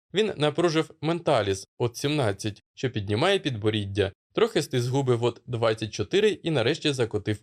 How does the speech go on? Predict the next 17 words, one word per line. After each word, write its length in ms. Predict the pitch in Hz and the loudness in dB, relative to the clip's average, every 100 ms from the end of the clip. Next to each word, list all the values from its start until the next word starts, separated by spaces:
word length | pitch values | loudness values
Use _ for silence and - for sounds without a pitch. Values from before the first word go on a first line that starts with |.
| - | 0
очі, 460 | 113 110 - 98 - _ - | 0 0 -2 -4 -4 _ -2
наче 280 | 113 - | -2 0
хитрун 380 | 110 120 110 107 | -2 -2 0 0
Біл 200 | 110 208 | 2 2
власною 500 | 175 131 156 190 180 | 2 0 0 0 -2
персоною 480 | 143 113 - 175 190 | 0 -2 0 2 2
зайшов 340 | 123 101 104 | 2 0 -2
до 120 | 98 98 | -2 -2
кімнати. 720 | 113 110 98 92 98 95 101 _ _ | 0 2 2 0 -2 -2 -6 _ _
Хитрун 360 | - 135 - 190 185 | -14 -12 -8 -8 -8
Біл. 160 | 123 107 95 _ _ | -12 -10 -12 _ _
Прізвисько 580 | 139 131 151 175 190 - 185 - | -8 -6 -6 -8 -8 -6 -6 -8
Біла 220 | 113 101 110 | -12 -6 -6
Клінтона. 680 | - 104 95 98 98 92 98 _ _ _ _ | -8 -14 -12 -12 -10 -12 -14 _ _ _ _
Екман 340 | 185 214 214 196 151 | -2 0 0 0 -2
розповідав 600 | 147 127 104 98 98 98 | -2 -2 0 2 2 0
далі. 460 | 110 101 92 92 | 0 2 2 -2